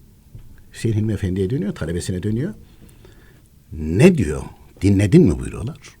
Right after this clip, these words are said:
O da, "Yok efendim, dinlemedim ben." diyor. "Ben dinledim." buyuruyor. "Ben dinledim." buyuruyor. "Titrerim ben mücrim gibi baktıkça istikbalime."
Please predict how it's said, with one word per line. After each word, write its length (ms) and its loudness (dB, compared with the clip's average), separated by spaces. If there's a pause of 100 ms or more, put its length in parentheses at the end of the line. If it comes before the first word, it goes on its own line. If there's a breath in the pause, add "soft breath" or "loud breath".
(140)
O 80 -18
da, 0 - (300)
"Yok 160 -6
efendim, 220 -6
dinlemedim 440 -6
ben." 140 -14
diyor. 160 -20 (680 soft breath)
"Ben 160 -4
dinledim." 380 -2
buyuruyor. 280 -10 (1600 soft breath)
"Ben 160 2
dinledim." 360 2
buyuruyor. 320 -8 (1120 soft breath)
"Titrerim 500 0
ben 140 -4
mücrim 420 -4
gibi 260 -8
baktıkça 400 -12
istikbalime." 680 -12